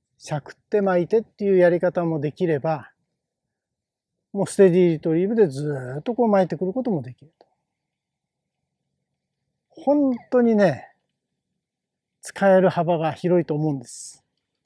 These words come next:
もうこのソナーを使うとき、ボトムに固執するか、中層を使うか、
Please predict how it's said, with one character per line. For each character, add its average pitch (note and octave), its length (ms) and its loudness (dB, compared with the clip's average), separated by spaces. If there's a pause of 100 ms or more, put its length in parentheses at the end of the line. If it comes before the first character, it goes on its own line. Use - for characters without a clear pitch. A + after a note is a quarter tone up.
(2250)
も F3+ 720 -2
う - 40 -20
こ E3+ 100 -4
の D#3 80 -2
ソ - 180 -4
ナ G3+ 120 6
ー A3 80 8
を G#3 60 4
使 G3+ 220 4
う G3 60 4
と G3 100 -2
き、 F#3 220 -2 (1040)
ボ F3 140 4
ト C#4+ 160 8
ム C4+ 120 8
に B3+ 140 6
固 A3+ 160 0
執 - 260 -6
す G#3+ 140 -4
る F#3+ 140 4
か、 E3+ 360 2 (280)
中 A3+ 280 4
層 A3 220 2
を G#3+ 80 2
使 G3+ 300 2
う G3 100 6
か、 - 240 -2